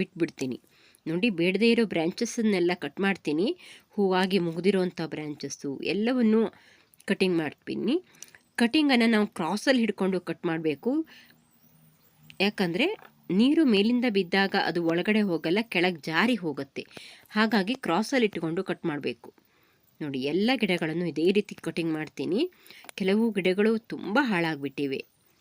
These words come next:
ಮತ್ತು ಈಗ ನಾವು ಈ ರೀತಿ ಮಾಡದೆ ಹೋದರೆ ಇದೇ ರೀತಿ ಸಣ್ಣ ಸಣ್ಣ ಕಡ್ಡಿಗಳು ಬಂದ್ಬಿಡತ್ತೆ. ಹಾಗಾಗಿ ನಾವು ಎಲ್ಲ ಬೇಡದೇ ಇರುವಂಥ ಕಡ್ಡಿಯನ್ನೆಲ್ಲ ಕಟ್ ಮಾಡಿ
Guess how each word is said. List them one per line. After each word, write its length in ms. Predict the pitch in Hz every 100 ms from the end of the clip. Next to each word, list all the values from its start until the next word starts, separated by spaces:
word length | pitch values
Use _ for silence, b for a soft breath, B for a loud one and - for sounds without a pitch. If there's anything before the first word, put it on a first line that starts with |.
| b b _ -
ಮತ್ತು 260 | 220 226 269 196
ಈಗ 140 | 220 254 254
ನಾವು 160 | 240 240 220
ಈ 100 | 190
ರೀತಿ 200 | 220 - 214
ಮಾಡದೆ 280 | 160 185 233 220
ಹೋದರೆ 260 | 160 160 - B B B 214
ಇದೇ 140 | 202 302 262
ರೀತಿ 240 | 226 233 220
ಸಣ್ಣ 160 | 180 220
ಸಣ್ಣ 320 | 240 247 269 269
ಕಡ್ಡಿಗಳು 360 | 175 202 208 208
ಬಂದ್ಬಿಡತ್ತೆ. 500 | 190 160 135 139 123 - B B B B -
ಹಾಗಾಗಿ 400 | 214 233 247 254 247
ನಾವು 160 | 226 220 220 _ b b _ - 175
ಎಲ್ಲ 180 | 202 226 254 - _ _ _ - - _ _ _ 151
ಬೇಡದೇ 260 | 196 202 233 220
ಇರುವಂಥ 320 | 214 214 208 196 -
ಕಡ್ಡಿಯನ್ನೆಲ್ಲ 720 | 160 170 214 202 180 175 220 220 -
ಕಟ್ 180 | 190 175 170
ಮಾಡಿ 240 | 156 165